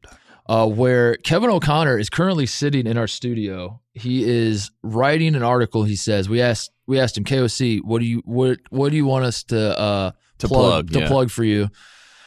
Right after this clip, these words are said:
Speaker 2: He says, "I'm working on something about Oklahoma City. Just tell the people I'm working on something about Oklahoma City." So Tate, what do you, what do you suppose K O C is working on?
Speaker 1: I think he's writing about probably Russell Westbrook, right?
Speaker 2: Yeah, probably. That would make a lot of
Speaker 1: He's
Speaker 2: sense,
Speaker 1: in that
Speaker 2: right?
Speaker 1: city.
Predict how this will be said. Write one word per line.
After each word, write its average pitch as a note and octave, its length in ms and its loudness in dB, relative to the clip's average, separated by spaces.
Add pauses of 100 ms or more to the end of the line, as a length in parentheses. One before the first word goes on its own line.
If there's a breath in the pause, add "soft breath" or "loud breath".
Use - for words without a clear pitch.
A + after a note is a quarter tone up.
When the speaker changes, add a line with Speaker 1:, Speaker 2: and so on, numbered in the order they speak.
(120 loud breath)
Speaker 2:
He A#2+ 80 2
says, C3+ 180 2
"I'm C3+ 120 2
working D#3 260 2
on C#3+ 80 2
something C3+ 280 0
about A#2+ 360 2
Oklahoma A2+ 420 0
City. F#2 460 -4
Just - 180 -6
tell C#3 140 2
the C3 80 0
people B2 260 2
I'm A2 100 0
working A2+ 200 2
on G#2 100 0
something G2+ 240 -2
about G2 100 -2
Oklahoma F#2 360 -4
City." F2 260 -4
So - 160 -6
Tate, C#3 380 -2
what B2+ 180 0
do D3 80 2
you, D3 120 2
what C3+ 180 -2
do F#3+ 40 2
you G#3 60 0
suppose C3+ 400 0
K A2 160 0
O G2+ 40 0
C G2+ 160 -6
is F2 100 -6
working F2 240 -8
on? A1 160 -8 (500 loud breath)
Speaker 1:
I G2+ 40 -6
think A#2+ 200 0
he's G2+ 120 -2
writing G2+ 180 0
about E2 400 0 (120)
probably D#2+ 380 0
Russell D#2 320 -2
Westbrook, E2 520 -4
right? G2 120 0
Speaker 2:
Yeah, F#2 160 0
probably. G#2 220 0
That G#2 80 0
would G2+ 100 -2
make G2 100 -2
a F#2+ 80 -6
lot F2+ 120 -4
of F#2 40 -4
Speaker 1:
He's A2 120 0
Speaker 2:
sense, G2+ 120 0
Speaker 1:
in D#2 80 0
that F2 60 0
Speaker 2:
right? F2 60 -2
Speaker 1:
city. D#2 340 -2